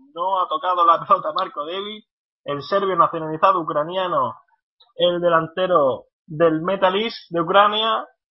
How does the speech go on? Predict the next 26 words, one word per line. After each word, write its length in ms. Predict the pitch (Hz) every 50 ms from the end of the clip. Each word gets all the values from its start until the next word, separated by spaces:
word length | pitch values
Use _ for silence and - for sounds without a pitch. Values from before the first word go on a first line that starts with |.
| _ _ _ _ _ _ _ _ -
no 280 | 156 175 208 226 226
ha 60 | -
tocado 300 | - 196 196 220 220 214
una 140 | 214 208 196
pelota. 420 | 190 180 156 143 139 - 139 135 147
Minuto 500 | 170 220 247 294 302 294 _ - 262 262
sesenta 480 | - 294 277 262 - 277 269 233 - 247
y 60 | 240
nueve, 320 | 247 254 240 214 202 214
Inglaterra 420 | 247 277 269 240 220 240 233 240 240
uno, 220 | 247 254 247 220
Ucrania 340 | 170 208 240 247 240 240 226 -
cero. 220 | 247 226 220 202
Pasará 340 | - 202 202 202 220 214 247
Inglaterra 480 | 262 262 247 233 - 240 240 262 247 240
de 100 | 240 233
primero. 400 | 233 220 220 240 240 220 208 180
Si 140 | - 214 214
marca 320 | 220 240 262 254 - 254
un 80 | 240 226
gol 160 | 220 214 202 190
Ucrania, 560 | 185 208 226 240 247 254 254 262 262 262 262 269 262 - _ _ _ _
se 480 | - - - 214 208 208 202 196 196 - - _ _ _ _ _ _ _ _
quedaría 520 | 208 196 196 196 208 247 240 220 190 180 - - - - _ _ _
eliminada 680 | - 175 175 190 190 190 196 214 233 247 247 254 254 -
porque 560 | 220 226 294 294 - - - 254 247 -